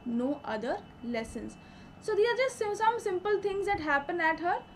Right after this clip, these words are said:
school, telling them, telling children how to spell, telling children how to add, subtract, and then she used to read out. तो वो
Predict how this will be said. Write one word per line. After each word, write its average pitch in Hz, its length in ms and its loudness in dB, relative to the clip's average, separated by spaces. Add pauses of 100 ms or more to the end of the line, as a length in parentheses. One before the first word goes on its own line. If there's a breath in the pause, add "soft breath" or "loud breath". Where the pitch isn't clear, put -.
(160)
school, 277 480 -2 (420 loud breath)
telling 311 260 4
them, 302 320 4
telling 359 280 0
children 277 320 -2
how 262 180 0
to 285 120 -4
spell, 254 640 0
telling 277 260 0
children 254 280 -2
how 233 140 -2
to 240 160 -6
add, 226 320 0
subtract, 254 640 -4 (300 loud breath)
and 277 280 2
then 294 180 2 (300 loud breath)
she - 180 -2
used 381 240 2
to 415 100 2
read 311 240 2
out. 233 240 2 (120)
तो 311 120 0
वो 302 140 -2